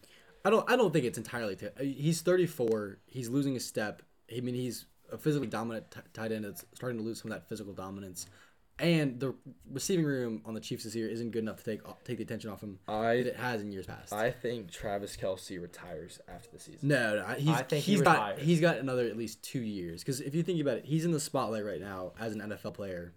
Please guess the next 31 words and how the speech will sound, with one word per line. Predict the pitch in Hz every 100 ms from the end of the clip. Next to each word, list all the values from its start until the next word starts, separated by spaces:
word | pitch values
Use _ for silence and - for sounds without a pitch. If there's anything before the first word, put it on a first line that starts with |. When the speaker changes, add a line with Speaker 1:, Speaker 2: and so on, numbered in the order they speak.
| _ _ _ _ _ _
Speaker 1:
It | 139
doesn't | 151
matter | 147 139
how | 123
well | 120
he | 110
plays. | 127 117 95 - -
If | 117
he's | 120
an | 117
N | 139
F | 131
L | 135
player | 123 107 95
for, | 85
like, | 98 87 -
two | -
more | 120 107
years, | 104 95 87 - - _ _
he's | 113 110
gonna | 131 123
get | 110
a | 98
lot | 92 98 101
more | 98
media | 98 98
attention, | 92 98 90 -
especially | - 143 127
with | 110
his | 113
podcast. | 107 107 107 120 117